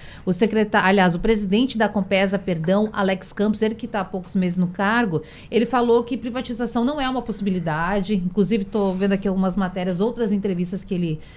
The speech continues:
concedeu a demais veículos falando que privatização não faz parte do vocabulário da Compesa. No entanto, Sandro, você que tava aqui também, o ouvinte que nos acompanhou,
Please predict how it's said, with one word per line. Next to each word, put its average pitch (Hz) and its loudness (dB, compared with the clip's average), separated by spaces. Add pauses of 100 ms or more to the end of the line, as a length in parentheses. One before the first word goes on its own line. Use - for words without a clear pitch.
concedeu 196 2
a 165 2
demais 185 4
veículos 202 4
falando 190 4
que 196 0
privatização 196 2
não 320 6
faz - 6
parte 226 2
do 196 -4
vocabulário 180 0
da 170 -2
Compesa. 233 0 (260)
No 240 4
entanto, 302 0
Sandro, 226 -2
você 214 -2
que 233 -14
tava 226 0
aqui 220 -2
também, 214 0
o 208 0
ouvinte 196 0
que 214 0
nos 185 0
acompanhou, 185 0